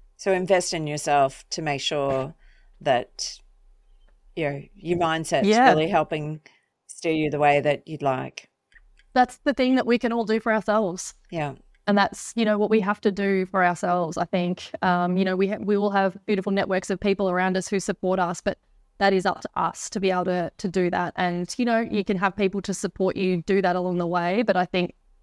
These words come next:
Speaker 2: like, that's, that's what it is, is, like, doing that for yourself. And there's enormous reward in that.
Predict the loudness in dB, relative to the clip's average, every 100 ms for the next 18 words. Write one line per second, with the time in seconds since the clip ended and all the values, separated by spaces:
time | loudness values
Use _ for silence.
0 | _ _ _ _ _ _ _ -4 0 0
1 | -2 -6 -16 -18 _ _ -20 _ _ _
2 | -6 -4 -2 0 2 2 0 -6 -6 -2
3 | -2 -2 -8 -2 -2 -2 -8 -20 -20 _
4 | -20 -16 -14 -2 2 4 4 0 0 0
5 | 0 -2 -4 -16 _ _ -4 -2 2 0
6 | 0 0 0 -2 -6 -6 -6 -6 -4 -6